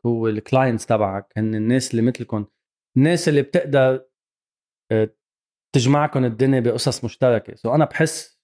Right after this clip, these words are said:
شغلة أساسية بالحياة هي نعرف نحب، لأنه كلنا عنا مشاكلنا وكلنا عنا عقدنا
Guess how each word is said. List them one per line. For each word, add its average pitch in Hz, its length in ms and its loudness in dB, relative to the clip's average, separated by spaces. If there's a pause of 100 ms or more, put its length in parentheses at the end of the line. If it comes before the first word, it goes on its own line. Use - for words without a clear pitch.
شغلة 143 300 2
أساسية 127 500 0
بالحياة 110 600 0
هي 113 440 0 (640)
نعرف 139 340 2
نحب، 110 300 -4 (540)
لأنه 151 260 4
كلنا 180 320 2
عنا 131 220 2
مشاكلنا 113 720 -4
وكلنا 143 400 0
عنا 123 260 2
عقدنا 110 580 -2